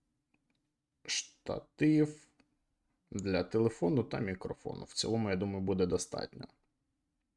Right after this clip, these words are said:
Так, окей. А вони продаються по триста три чотириста три п'ятсот гривень. Я думаю, ми поставимо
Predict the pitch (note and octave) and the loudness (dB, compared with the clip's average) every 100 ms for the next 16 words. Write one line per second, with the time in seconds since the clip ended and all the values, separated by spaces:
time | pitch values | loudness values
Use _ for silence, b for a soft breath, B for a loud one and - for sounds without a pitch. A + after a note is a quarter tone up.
0 | _ _ _ _ _ _ _ _ _ _ | _ _ _ _ _ _ _ _ _ _
1 | _ _ _ _ _ _ _ _ _ _ | _ _ _ _ _ _ _ _ _ _
2 | _ _ - - - - - - G#3+ A3 | _ _ -8 -8 -4 -4 -4 2 2 2
3 | G#3+ _ B B B B B - C3+ C#3 | 0 _ B B B B B 6 10 10
4 | C3 E3+ G#3+ B3 A#3+ F#3 D3+ E3+ F#3 G3+ | 8 6 8 8 6 6 4 4 4 4
5 | - D#3+ - D#3+ D#3+ D#3+ D#3+ F#3+ G#3 - | 2 0 4 8 10 8 6 2 4 4
6 | G#3 - D#3 D#3 D3+ D3 D3 - F3+ F3 | 4 8 10 12 12 10 6 4 6 6
7 | - D3+ - B2 C3+ D3 C3+ C3 B2 C#3+ | 2 -4 0 4 6 6 6 2 4 6
8 | B2 D3+ G3 F3 C#3+ A#2 D3 D3 D3 C3 | 8 8 8 6 6 6 6 6 6 8
9 | C3+ C3+ C3 - C#3 A#2+ A2+ G#2+ | 6 6 2 4 6 6 4 2